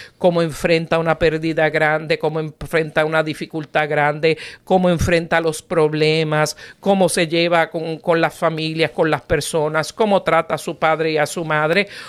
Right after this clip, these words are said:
uno no se da la oportunidad de, de vivir esas cosas. Y Marlon y Eli sí lo hicieron. Y después de esos siete años fue muy, muy hermoso ser testigo de cómo ellos intercambiaron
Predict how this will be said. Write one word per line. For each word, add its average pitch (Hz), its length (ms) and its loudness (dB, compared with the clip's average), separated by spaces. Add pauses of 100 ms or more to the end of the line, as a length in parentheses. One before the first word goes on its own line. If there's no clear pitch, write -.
(120)
uno 190 240 2
no 180 160 0
se 185 240 2
da 220 320 0
la 190 140 2
oportunidad 185 920 0 (420)
de, 147 560 2 (180)
de 147 160 4
vivir 175 640 2
esas 165 260 0
cosas. - 540 -6 (400)
Y 170 300 2
Marlon 147 420 0
y 196 160 2
Eli 190 220 0
sí 151 240 -2
lo 139 100 -2
hicieron. 135 640 0 (460)
Y 185 200 2
después 151 400 2
de 170 80 2
esos 165 220 -2
siete 170 380 0
años 151 360 0
fue 147 140 -2
muy, 190 600 2
muy 165 320 -2
hermoso 156 640 0 (300)
ser 175 260 2
testigo 170 560 -2
de 165 100 4
cómo 139 220 -2
ellos 147 240 -2
intercambiaron 143 1120 -2